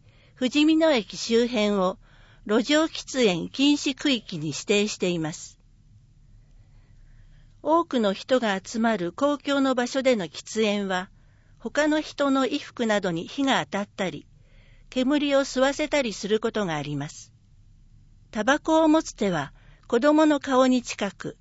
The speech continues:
大変危険です。歩きながらだけでなく、座って、自転車に乗って、携帯灰皿を持っての喫煙もやめましょう。公共の場所での喫煙は、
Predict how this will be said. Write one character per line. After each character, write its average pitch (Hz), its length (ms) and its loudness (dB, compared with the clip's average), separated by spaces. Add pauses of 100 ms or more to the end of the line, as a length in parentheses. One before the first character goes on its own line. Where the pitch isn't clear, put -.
(120)
大 262 220 0
変 262 260 2
危 - 80 -10
険 220 320 0
で 190 140 -2
す。 - 240 -18 (1120)
歩 233 260 0
き 311 180 0
な 302 140 6
が 247 140 4
ら 185 100 2
だ 180 100 -2
け 226 140 0
で 196 140 0
な 190 120 -2
く、 - 240 -14 (440)
座 233 280 2
っ 277 80 0
て、 - 440 -4 (380)
自 208 100 -8
転 285 320 2
車 262 180 0
に 240 140 2
乗 208 100 0
っ 196 60 -6
て、 - 340 -6 (500)
携 302 240 0
帯 302 200 4
灰 294 280 0
皿 180 280 2
を 160 80 -4
持 220 160 0
っ 262 40 -14
て - 200 -6
の 156 140 -4
喫 - 280 -8
煙 214 240 2
も 190 240 -2
や 185 140 -4
め 220 100 0
ま 220 160 -2
し 208 140 -6
ょ 160 140 -4
う。 - 60 -16 (1200)
公 320 240 0
共 320 260 0
の 311 120 4
場 277 120 0
所 294 160 -4
で 277 100 2
の 214 120 0
喫 - 320 -8
煙 208 260 0
は、 190 240 -2